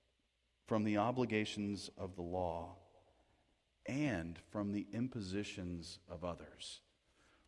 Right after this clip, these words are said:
Paul is speaking in a, a two-sided way. He's saying, you know, you are not to be bound by the teachings of men.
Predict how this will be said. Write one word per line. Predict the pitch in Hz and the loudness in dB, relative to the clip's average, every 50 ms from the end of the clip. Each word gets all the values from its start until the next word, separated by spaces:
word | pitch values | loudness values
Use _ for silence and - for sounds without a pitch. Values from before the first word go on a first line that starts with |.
| _ _ - | _ _ -4
Paul | - 131 127 131 131 117 | 0 2 2 4 4 2
is | 107 - | 2 0
speaking | - - - 135 131 - - 120 110 104 | -2 -4 0 0 0 0 2 2 2 4
in | 101 95 95 | 4 2 2
a, | 87 87 90 87 87 78 - - | 2 0 0 -2 -4 -6 -8 -8
a | 95 92 90 90 87 - - - _ _ - | -6 -6 -4 -6 -8 -10 -18 -20 _ _ -16
two-sided | - - 147 143 127 107 - - - 120 101 107 117 113 110 101 90 85 82 | -8 -2 0 0 0 0 -2 -4 -4 -4 -2 0 0 2 2 0 0 -2 -4
way. | 85 87 95 90 80 73 - - - - - - _ _ _ _ _ _ _ _ _ _ _ _ _ _ _ _ | -2 0 0 0 0 -2 -6 -10 -14 -18 -20 -20 _ _ _ _ _ _ _ _ _ _ _ _ _ _ _ _
He's | _ - 113 110 | _ -2 0 0
saying, | - - 123 113 113 110 110 110 107 104 - - | 0 2 2 4 6 6 6 4 4 2 -2 -2
you | 110 | -2
know, | 104 95 101 | 0 0 0
you | 101 104 101 110 123 156 185 196 208 196 - | 0 -2 0 2 2 4 4 4 4 2 2
are | 120 120 107 | 0 0 2
not | 104 107 107 107 117 127 135 143 - - - - | 2 2 4 2 2 2 0 0 -2 -6 -10 -10
to | 127 | -6
be | 120 117 101 | -6 -6 -6
bound | 90 85 101 101 104 110 107 101 95 87 82 82 80 80 - - _ _ _ _ _ _ | -4 -2 -2 0 2 2 0 0 0 -2 -4 -6 -8 -10 -12 -16 _ _ _ _ _ _
by | - 90 90 | -2 0 0
the | 87 90 - - | 0 -2 -4 -6
teachings | - - 123 120 - - 113 107 104 95 87 | -6 -2 -2 -2 0 0 -2 0 0 0 -2
of | 92 85 78 80 | -4 -4 -4 -2
men. | 85 90 90 90 80 76 | -2 0 0 0 -2 -4